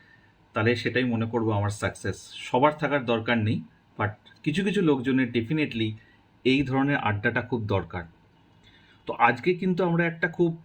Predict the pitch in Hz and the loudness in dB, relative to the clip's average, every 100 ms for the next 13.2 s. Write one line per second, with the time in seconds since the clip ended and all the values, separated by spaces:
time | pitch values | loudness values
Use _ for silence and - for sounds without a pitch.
0 | - 113 107 104 101 - - 165 180 170 | -4 0 2 0 -2 -6 -2 0 2 2
1 | 143 110 139 151 151 107 104 123 120 113 | 0 0 0 0 2 0 0 0 -2 0
2 | 101 98 127 160 120 107 107 110 - 113 | -2 0 -2 -2 -4 -2 -2 -4 -4 -2
3 | 117 117 101 110 113 165 170 170 165 123 | 2 2 2 -2 0 2 2 2 0 0
4 | 123 120 - 135 - 120 120 139 139 143 | -2 -4 -4 -6 -2 2 4 4 2 0
5 | 123 104 101 95 92 - _ _ _ _ | 0 -2 -4 -8 -8 -14 _ _ _ _
6 | _ - 110 135 131 120 113 143 160 151 | _ -6 0 2 2 0 0 0 0 0
7 | 123 117 117 165 160 156 165 160 110 156 | 0 0 0 2 2 0 -2 -4 -2 0
8 | 156 143 139 110 113 117 135 135 135 135 | 2 2 2 2 0 0 0 2 0 -2
9 | 131 123 - 120 - 104 104 156 160 123 | -2 -2 -2 -8 -2 0 2 2 2 0
10 | 113 123 131 135 131 127 139 127 123 143 | 0 0 2 0 -2 -2 -2 0 0 0
11 | 165 - _ _ _ _ _ - 107 113 | -4 -8 _ _ _ _ _ -4 0 0
12 | 110 - 101 104 120 110 107 101 113 104 | 0 0 0 2 2 2 2 2 -2 -2
13 | 98 | -6